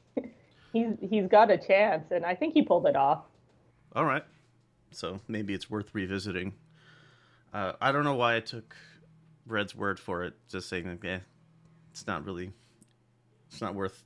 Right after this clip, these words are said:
Speaker 1: It
Speaker 2: watching the
Speaker 1: wasn't
Speaker 2: whole thing.
Speaker 1: s-, yeah, it wasn't, like, a super fun fight.
Speaker 2: Okay.
Speaker 1: I just, the underdog won. That was the exciting part.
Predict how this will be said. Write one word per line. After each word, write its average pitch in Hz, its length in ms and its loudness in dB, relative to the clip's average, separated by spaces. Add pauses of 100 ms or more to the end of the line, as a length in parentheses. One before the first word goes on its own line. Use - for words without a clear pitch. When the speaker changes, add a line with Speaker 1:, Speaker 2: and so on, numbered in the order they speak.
Speaker 1:
It 381 140 4
Speaker 2:
watching 480 320 6
the - 0 -
Speaker 1:
wasn't 247 60 -2
Speaker 2:
whole 196 100 -8
thing. - 160 -14
Speaker 1:
s-, - 640 -20 (420)
yeah, 247 320 6
it 262 100 0
wasn't, 359 340 2
like, 196 200 2
a 160 100 2
super 196 580 0
fun 175 360 2
fight. 135 500 -4
Speaker 2:
Okay. - 240 -4
Speaker 1:
I 185 140 6
just, 185 260 2 (480)
the 208 160 -2
underdog 185 600 4
won. 147 480 2 (640)
That 196 240 6
was 170 180 0
the 165 140 -6
exciting 139 460 -8
part. - 300 -14